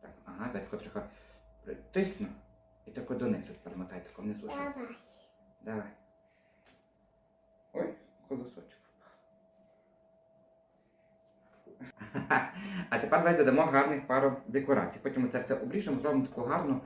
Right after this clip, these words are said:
Speaker 1: для Марка. Такі поставимо червоні гілочки.
Speaker 2: Угу.
Speaker 1: Давай таку червону гілочку поставимо одну. Давай поставимо колосочок червоненький.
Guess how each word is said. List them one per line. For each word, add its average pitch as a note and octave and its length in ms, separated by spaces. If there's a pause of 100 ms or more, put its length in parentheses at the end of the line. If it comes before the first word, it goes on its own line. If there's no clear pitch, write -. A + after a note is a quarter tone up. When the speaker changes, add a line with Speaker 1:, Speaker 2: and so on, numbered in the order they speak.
(420)
Speaker 1:
для B2+ 120
Марка. A2+ 400 (1080)
Такі C3+ 280
поставимо C#3 440
червоні C3+ 380
гілочки. D#3 640 (140)
Speaker 2:
Угу. C#4+ 400 (560)
Speaker 1:
Давай A#2+ 120
таку A#2 160
червону C3+ 360
гілочку F2+ 580
поставимо D3 600
одну. F3+ 420 (1300)
Давай C3 240
поставимо B2+ 720 (1000)
колосочок B2 800
червоненький. D3 1000